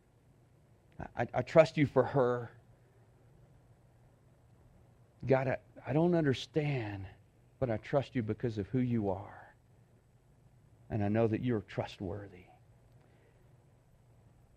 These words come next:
I'm gonna pray for you guys, and, and as I pray, the worship team is gonna come up to lead us in a time of response.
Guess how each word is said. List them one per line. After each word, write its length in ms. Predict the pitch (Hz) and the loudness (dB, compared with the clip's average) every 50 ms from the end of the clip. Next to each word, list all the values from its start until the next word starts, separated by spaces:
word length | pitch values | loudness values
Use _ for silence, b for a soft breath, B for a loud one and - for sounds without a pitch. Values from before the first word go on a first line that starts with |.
| - - | -10 -4
I'm 80 | - 151 | 0 2
gonna 140 | 175 151 120 | 2 2 4
pray 460 | - 147 139 143 139 135 123 117 - - - - _ _ - - _ _ | 6 8 8 8 8 6 4 0 -4 -14 -20 -20 _ _ -20 -20 _ _
for 60 | - | 2
you 160 | 139 131 120 | 4 4 6
guys, 440 | 110 120 113 110 110 107 110 107 107 | 8 8 8 8 8 6 4 2 2
and, 360 | 113 107 107 104 107 117 117 - - 165 | 0 2 2 0 0 -2 -6 -10 -10 -8
and 180 | - 101 101 101 | -6 -6 -6 -4
as 260 | - - 123 120 110 | -2 -2 -2 2 4
I 120 | 117 107 | 4 4
pray, 420 | 110 - - - 127 120 110 107 107 | 2 2 2 4 6 6 6 6 4
the 260 | 101 101 101 98 98 98 - - - - - - - _ _ - - - - | 4 2 2 2 0 -2 -8 -16 -20 -20 -20 -20 -20 _ _ -20 -8 -2 0
worship 340 | 117 123 110 - 127 - | 0 0 0 -2 -4 -4
team 340 | - - 131 120 113 107 101 | -2 0 0 2 2 2 0
is 140 | 95 92 - | 0 -2 -4
gonna 160 | - 120 107 | -4 -4 -4
come 240 | 101 - - 127 113 | -2 0 0 0 2
up 200 | 113 107 - - | 2 0 -2 -2
to 60 | - 107 | -2 0
lead 260 | 104 101 107 113 110 | 0 2 2 2 2
us 160 | 107 98 - - - - - _ _ - | 0 0 -2 -6 -18 -20 -20 _ _ -8
in 80 | 110 | -6
a 40 | 107 | -6
time 380 | 98 - - 117 113 110 113 110 | -4 -2 -2 0 0 2 0 0
of 140 | 104 98 101 | -2 -2 -2
response. 680 | 104 95 - - - 107 101 98 98 95 - - | -4 -6 -4 -4 -2 -2 -2 -2 -4 -6 -10 -18